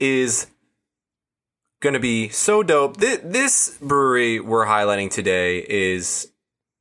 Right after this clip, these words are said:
unlike any other brewery. We are drinking Collective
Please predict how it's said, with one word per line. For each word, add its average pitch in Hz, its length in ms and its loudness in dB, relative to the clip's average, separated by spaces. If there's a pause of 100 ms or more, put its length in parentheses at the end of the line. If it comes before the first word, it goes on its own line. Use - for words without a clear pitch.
(140)
unlike 170 560 2
any 127 260 0
other 113 240 2
brewery. 98 680 -2
We 190 240 0
are 143 200 2
drinking 135 640 -2 (300)
Collective 185 840 2